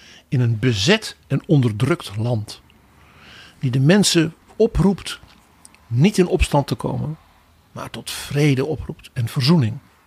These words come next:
Maar aan het eind, dan is ze bedrogen door haar geliefde en dan roept ze: "Guerra, guerra." En ze sterft uiteindelijk op de brandstapel.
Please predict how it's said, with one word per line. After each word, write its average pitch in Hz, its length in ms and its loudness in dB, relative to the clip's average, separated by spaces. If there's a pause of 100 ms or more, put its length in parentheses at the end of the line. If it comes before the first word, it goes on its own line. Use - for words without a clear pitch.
(460)
Maar 120 120 -10
aan 131 120 -8
het 117 100 -10
eind, 185 520 2 (440)
dan - 160 -6
is - 100 -4
ze 139 100 -2
bedrogen 131 720 2
door - 160 -2
haar - 200 -2
geliefde 131 500 -4 (420)
en 131 160 -6
dan 151 300 -8 (560)
roept 131 300 -4
ze: 107 160 -8 (160)
"Guerra, 139 720 -2 (240)
guerra." 135 600 0 (1160)
En 151 120 -4
ze 143 120 -4
sterft - 500 -2
uiteindelijk 120 460 -6 (200)
op - 160 -10
de 139 80 -6
brandstapel. - 600 -8